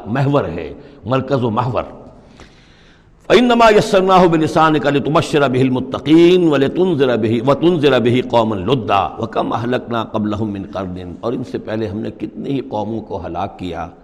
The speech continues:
هَلْ تُحِسُّ مِنْهُمْ مِنْ أَحَدٍ؟ ان میں سے کسی کی کوئی آہٹ تمہیں نظر آتی ہے؟ کہیں کوئی باقی ہے نام و نشان؟ کہیں عاد کا کوئی نام و نشان باقی ہے؟ اور تسمع لهم ذکرا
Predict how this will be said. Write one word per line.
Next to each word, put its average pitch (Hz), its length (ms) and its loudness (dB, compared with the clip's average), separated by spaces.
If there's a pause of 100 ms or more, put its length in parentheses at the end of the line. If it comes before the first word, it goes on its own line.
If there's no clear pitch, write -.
(600)
هَلْ 156 180 0
تُحِسُّ 147 400 -4
مِنْهُمْ 131 360 0
مِنْ 117 160 -2
أَحَدٍ؟ 107 520 -4 (840)
ان 143 200 0
میں 151 80 2
سے 156 200 2
کسی 151 420 2
کی 147 160 -4
کوئی 143 280 0
آہٹ 117 340 0
تمہیں 147 280 -2
نظر 127 300 -2
آتی 110 340 0
ہے؟ 139 60 2
کہیں 135 260 0
کوئی 135 180 0
باقی 120 420 0
ہے - 220 0
نام 127 220 -4
و 139 60 -2
نشان؟ 156 520 2 (1040)
کہیں 151 220 4
عاد 156 380 8
کا 175 100 8
کوئی 160 160 2
نام 147 220 4
و 165 40 6
نشان 151 380 2
باقی 147 360 4
ہے؟ 175 260 6 (720)
اور 139 160 4
تسمع 170 440 4
لهم 160 420 6
ذکرا 165 380 2